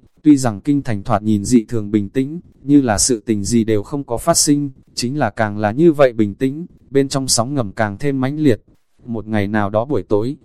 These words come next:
An Hà rốt cuộc ở Bách Hiểu Sinh ôn triển kia được đến một ít tin tức.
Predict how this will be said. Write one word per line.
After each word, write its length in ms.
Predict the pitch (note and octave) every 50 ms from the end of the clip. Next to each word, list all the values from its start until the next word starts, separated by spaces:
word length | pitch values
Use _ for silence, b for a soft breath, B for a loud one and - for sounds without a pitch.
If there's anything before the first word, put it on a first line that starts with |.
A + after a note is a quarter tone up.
| _ _ _
An 200 | C3+ C#3+ C#3+ C3+
Hà 220 | B2+ C3 A#2 G#2+
rốt 200 | A2 D3 E3+ E3+ -
cuộc 180 | - A2+ G#2+
ở 140 | G#2+ G#2 F#2+
Bách 180 | G#2+ C#3+ E3 E3
Hiểu 200 | D3 D3 G#2 F2+
Sinh 280 | - - D3 D3 D3 B2+
ôn 200 | C3 C#3 C#3 C3
triển 240 | - - G2+ F2+ -
kia 200 | - D3 D3 C3+
được 180 | B2+ G#2 -
đến 180 | A2+ A2 A#2+ C#3
một 200 | D3+ C#3 A2 G#2+
ít 160 | A#2 C#3 D3+ _
tin 180 | - D3+ C#3+ C#3
tức. 280 | C#3+ F3 F3 D#3+ -